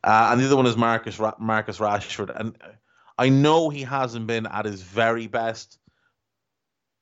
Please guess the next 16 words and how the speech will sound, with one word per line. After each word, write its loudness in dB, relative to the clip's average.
but -4
it's -4
slim 0
pickings -4
here, -12
lads -18
and -8
ladies. -12
It 2
is 6
slim 4
pickings -4
at -10
United -4
this -10
year. -10